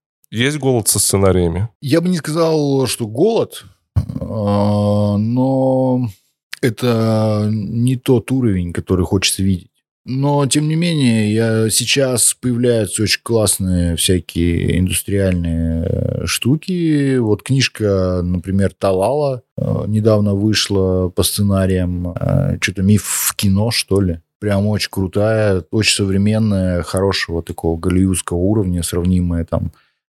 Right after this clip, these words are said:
Speaker 2: э, с тем же самым там Нилом Ландау, например, можно сравнить по уровню, э, по подходу к работе. Очень круто сейчас вот новая компания «Газпром Медиа», «Ярко» называется.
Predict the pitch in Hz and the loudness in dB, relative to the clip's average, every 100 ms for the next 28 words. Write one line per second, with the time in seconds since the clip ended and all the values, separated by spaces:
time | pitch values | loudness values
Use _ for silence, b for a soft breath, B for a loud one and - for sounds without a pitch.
0 | _ 50 50 87 73 - - 92 82 80 | _ 0 0 0 0 -2 0 0 0 0
1 | 85 80 80 76 85 92 95 85 85 87 | 2 2 0 -4 0 2 2 0 0 -2
2 | 87 92 101 92 82 - 87 82 82 80 | 0 0 0 -2 -6 -4 0 0 0 -2
3 | 82 - 80 82 - - 95 98 95 90 | -2 -2 0 0 -2 -2 -2 0 0 -2
4 | 85 82 82 - - - 60 71 85 85 | -2 -2 -2 -4 -2 -2 0 0 0 0
5 | 98 - - - 101 92 - - _ _ | -2 -2 -6 0 0 0 -4 -14 _ _
6 | 92 90 92 85 87 87 b b b _ | 0 4 2 2 -4 -8 b b b _
7 | 117 120 - - 110 117 110 104 - - | -4 -2 -2 -2 0 0 0 -2 -2 -2
8 | 104 98 90 - 95 92 101 98 92 87 | 0 2 0 0 -4 0 2 2 2 0
9 | 98 95 101 98 95 90 87 85 98 95 | -4 -2 2 2 2 2 0 -2 -2 0
10 | 95 95 90 90 87 87 82 85 87 82 | 2 0 0 0 2 2 0 0 0 0
11 | - 98 95 110 113 113 - 110 104 | -2 -4 -2 0 0 0 -4 -6 -6